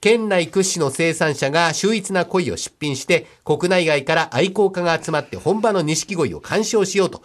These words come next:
大変な賑わいを見せたそうです。また、小千谷市は中越大震災から十年の節目にあたる平成二十六年十月二十三日、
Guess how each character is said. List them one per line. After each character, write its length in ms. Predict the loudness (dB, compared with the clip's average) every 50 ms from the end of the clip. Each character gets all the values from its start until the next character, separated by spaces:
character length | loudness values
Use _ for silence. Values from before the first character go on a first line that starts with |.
| -20 _ _
大 260 | -12 -8 -4 -4 -2 0
変 180 | 0 -2 0
な 200 | 0 0 0 -2 -4
賑 340 | -6 -4 -2 -2 0 2
わ 80 | 2 2
い 140 | 2 2 0
を 120 | 0 0
見 160 | -2 -4 -4
せ 120 | -4 -6 -8
た 160 | -8 -10 -10
そ 160 | -8 -10 -10
う 20 | -8
で 80 | -8
す。 120 | -8 -10 -10 -14 -20 -20 -20 -20 -20 -16 -4
ま 120 | -2 0 2
た、 220 | 2 2 0 0 0
小 140 | -2 -2
千 160 | 0 0 2 2
谷 120 | 2 0
市 160 | -2 -4 0
は 240 | 2 2 0 0 -4 _ -4
中 160 | -2 2 2
越 240 | 2 2 0 0 0
大 160 | 2 2 2
震 220 | 0 0 -2 0
災 180 | 0 0 0 0
か 140 | -2 -4 -4
ら 100 | -4 -2
十 220 | 0 2 2 2
年 160 | 2 2 0
の 80 | 0 -4
節 180 | -4 -2 -2
目 80 | 0 0
に 100 | 0 0
あ 80 | -2 0
た 120 | 0 0
る 180 | -2 -2 -4 -4
平 200 | 0 2 2 2
成 220 | 2 2 0 0 2
二 180 | 0 -2 -2
十 160 | -2 -4 -4 -4
六 220 | -4 -4 -4 -4
年 200 | -4 -4 -4 -4
十 200 | 0 0 2 2
月 240 | 2 0 -2 -2 -4
二 100 | -4 -4
十 180 | -4 -6 -8
三 220 | -4 -4 -4 -4 -4
日、 220 | -6 -10 -12 -12